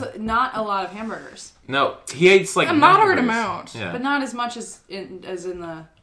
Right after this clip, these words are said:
Speaker 3: Oh, no, no, no.
Speaker 2: I'm really upset at the show for that reason, 'cause they've had shots of him eating hamburgers at the local diner, and I want him to at least go, "Mm, hamburgers," at least one point.
Speaker 3: <laughs>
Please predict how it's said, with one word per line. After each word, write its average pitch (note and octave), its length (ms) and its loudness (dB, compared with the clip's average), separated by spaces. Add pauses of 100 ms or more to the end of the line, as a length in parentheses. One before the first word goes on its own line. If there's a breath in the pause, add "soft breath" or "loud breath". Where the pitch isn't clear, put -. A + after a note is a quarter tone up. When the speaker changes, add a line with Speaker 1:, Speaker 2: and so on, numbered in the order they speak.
(280)
Speaker 3:
Oh, B3 140 0
no, A3 140 -2
no, G3 160 -6
no. F3+ 120 -14
Speaker 2:
I'm F#3 380 4
really F3+ 220 6
upset D3 320 -2
at B2 60 -6
the B2 60 -6
show B2+ 160 -4
for A2 140 -6
that G#2+ 180 0
reason, G2+ 240 -6
'cause G2+ 140 -10
they've G#2 180 0
had A#2+ 220 -2
shots A2+ 300 -2
of G#2 120 -8
him G#2 160 -8
eating A2 200 -6
hamburgers G#2+ 420 -4
at G2 80 -12
the F#2+ 60 -8
local F#2+ 240 -6
diner, G2+ 400 -4
and G#2+ 180 -8
I G#2 120 0
want B2 180 -2
him B2 80 -8
to A#2 60 -4
at A2 40 0
least G#2+ 220 -4
go, G2+ 280 -2
"Mm, C#3 280 -10
hamburgers," G#2 680 -4
at A2 60 -10
least A2+ 200 -10
one G#2 220 -4
point. F2+ 460 -6
Speaker 3:
<laughs> E4+ 120 -6